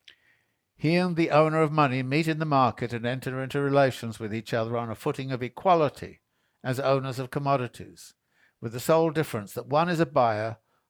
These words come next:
the other a seller. Both are therefore equal in the eyes of the law. The law comes into here,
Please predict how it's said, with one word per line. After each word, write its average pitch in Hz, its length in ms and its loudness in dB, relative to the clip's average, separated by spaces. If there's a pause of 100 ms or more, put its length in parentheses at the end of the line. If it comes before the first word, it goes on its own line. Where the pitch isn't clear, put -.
the 127 100 0
other 110 260 0
a 127 80 -8
seller. 143 420 -2 (1500)
Both 170 460 4 (400)
are 120 140 0
therefore 139 420 0
equal 120 440 -6
in 117 140 -10
the 110 120 -8
eyes 110 520 -6 (120)
of 92 100 -16
the 92 80 -10
law. 113 460 -6 (3000)
The 107 100 -6
law 139 340 0
comes 113 360 -4
into 107 240 -6
here, 95 440 -4